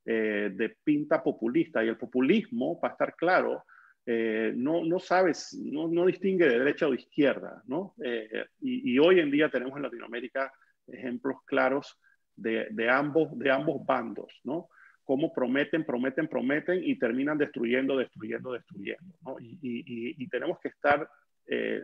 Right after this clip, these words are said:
bien vivos nosotros de no caer en esa trampa,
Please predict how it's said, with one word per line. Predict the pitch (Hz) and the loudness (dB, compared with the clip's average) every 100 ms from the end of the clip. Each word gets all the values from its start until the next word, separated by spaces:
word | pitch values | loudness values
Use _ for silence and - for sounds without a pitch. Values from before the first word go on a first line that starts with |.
| 107 | -10
bien | - 110 139 156 160 | -12 2 4 4 2
vivos | 131 214 127 135 - - | 2 2 2 0 -4 -14
nosotros | 104 110 185 208 - 113 | -10 -2 0 0 -2 -6
de | 110 | -4
no | 123 | -4
caer | - 151 147 147 | 0 2 4 2
en | 151 120 120 | 0 -2 -2
esa | 127 - 131 | -4 -6 -2
trampa, | 147 131 107 - - | 2 2 0 -8 -12